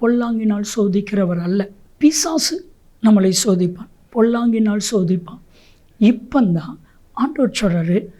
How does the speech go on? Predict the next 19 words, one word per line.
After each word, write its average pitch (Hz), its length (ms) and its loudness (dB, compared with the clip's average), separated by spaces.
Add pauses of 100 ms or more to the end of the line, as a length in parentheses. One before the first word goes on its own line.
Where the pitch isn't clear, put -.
(260)
ஒண்ணு 269 300 4
கொரிந்தியரின் 208 580 2
புத்தகம் 180 500 -4 (260)
பத்தாவது 240 540 0
அதிகாரம் 185 460 -2
பதிமூணாம் 226 440 0
வசனம், 202 400 -2 (340)
நிதானமா 214 680 2 (160)
அதை 185 220 2
படிங்க. 202 520 0 (280)
பல 262 460 0 (120)
ஸ்டெப் - 420 -4
இருக்குது. 180 360 -2 (1900)
ஆண்டவர் 240 540 2 (520)
திராணிக்கு 240 380 2
மேல 214 360 2 (160)
சோதிக்கிறவர் 196 640 2
அல்ல. 180 300 0 (480)
சோதனையை 226 800 2